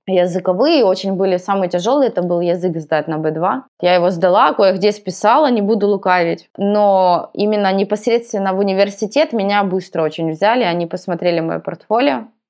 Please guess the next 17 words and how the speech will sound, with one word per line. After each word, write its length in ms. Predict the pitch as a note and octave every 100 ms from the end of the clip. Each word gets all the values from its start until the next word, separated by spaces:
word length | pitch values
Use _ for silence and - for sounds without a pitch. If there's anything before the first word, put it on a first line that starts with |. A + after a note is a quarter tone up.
| _ _ _ _ -
И 80 | F#3
даже, 260 | G#3+ A3
по-моему, 680 | A3 F#3 G#3 A3 G3+ G3 G3 _ _ _
там 140 | G#3 G3+
было 200 | G#3+ G#3
три 360 | G#3 A3+ F#3
этапа 360 | E3+ F3+ E3 E3
экзамена, 460 | F3 G#3 B3 G#3 F3
меня 200 | F3 F#3
взяли 300 | F#3 E3+ D#3+
на 100 | D#3+
втором. 440 | - E3 C#3 D3 _ _ _ _ _ _ _
Типа 140 | - F#3
я 240 | F#3 F#3+
даже 260 | G3 F#3 F3+
третий 500 | F#3+ F#3 F3+ E3+ D#3+
этап 380 | F3 E3+ E3